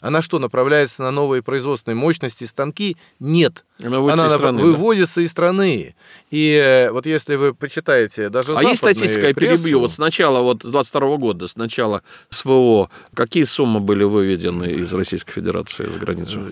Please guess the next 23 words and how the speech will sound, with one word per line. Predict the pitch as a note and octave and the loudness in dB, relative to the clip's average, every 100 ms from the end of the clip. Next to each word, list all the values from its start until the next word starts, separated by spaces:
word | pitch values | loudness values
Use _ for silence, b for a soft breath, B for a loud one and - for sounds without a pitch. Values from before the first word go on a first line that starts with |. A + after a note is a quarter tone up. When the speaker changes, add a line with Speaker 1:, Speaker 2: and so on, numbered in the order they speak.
| E2+ | -6
Speaker 1:
Эта | B2 A#2+ | -4 -4
статистика | - A#2+ A#2 - F#3 A2+ | -2 -2 -2 -8 -4 -2
есть, | C3 F#3+ F#3+ E3 - | 0 2 2 0 0
это | A2 G#2 - G#2 G2 F#2 F2+ | 0 0 -2 0 0 0 -2
сотни | - B2+ - | 0 0 0
миллиардов | G2 G2+ A2 F2+ F2+ F#2 | -2 2 2 2 -4 -4
долларов, | D3+ F3 C#3 B2 - | 0 2 2 0 -2
э, | A#2 G2+ F#2+ F2+ | -4 -2 -2 -2
Speaker 2:
То | |
есть | G#2+ E2 | -2 0
Speaker 1:
каждый | D#3+ | 2
Speaker 2:
приличные | E3 A#2 G#2+ G2+ | 2 2 0 2
Speaker 1:
год. | F3+ G3 | 2 2
Speaker 2:
деньги, | - | 0
Speaker 1:
Это | F#2+ | -2
Speaker 2:
да? | E2 | 0
Speaker 1:
очень, | A#2 E3 - | 2 0 -2
это | A2+ - | -4 0
огромные | A#2 A2 C#3+ D#3+ B2 G#2 | -2 0 0 0 0 -4
де-, | |
это | A2 C3 | -4 -4
и | B2+ | -4
есть | A#2 B2+ G3+ - | -4 -2 -2 -2